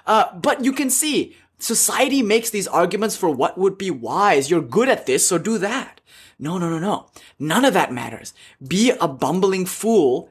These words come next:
in love. You know, do what you love, even though you suck at it. You know? And to this day, I still suck at playing guitar, but I love it to death. And you do it, you know, you do it. You do what you love to do,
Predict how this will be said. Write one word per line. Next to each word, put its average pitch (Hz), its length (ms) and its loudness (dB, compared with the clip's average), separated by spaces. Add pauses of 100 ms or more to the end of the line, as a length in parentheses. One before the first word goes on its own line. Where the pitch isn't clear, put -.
in 170 160 -4
love. 147 500 0 (420)
You 143 120 -4
know, 170 120 -2
do 180 200 -2
what 226 200 0
you 175 100 -2
love, 147 520 2
even 196 240 -2
though 208 80 4
you 165 160 0
suck - 440 -2
at 113 160 -8
it. - 180 -20 (600)
You 127 120 -10
know? 127 300 -8 (380)
And 143 340 -6
to 233 120 0
this 220 200 0
day, 185 180 2
I 160 120 4
still 175 240 -4
suck - 320 -2
at - 120 -10
playing 135 220 -8
guitar, 117 360 -10 (120)
but - 120 -8
I 113 100 -8
love 135 340 0
it 170 100 -2
to 131 160 -10 (240)
death. - 320 -6 (400)
And 226 220 0
you 262 80 2
do 339 160 4
it, 196 140 2
you 175 60 0
know, 196 60 4
you 214 180 2
do 285 180 2
it. 180 140 2
You 190 100 -2
do 170 260 -2
what 262 220 -2
you 190 100 -2
love 175 260 2
to 175 80 -10
do, 160 340 2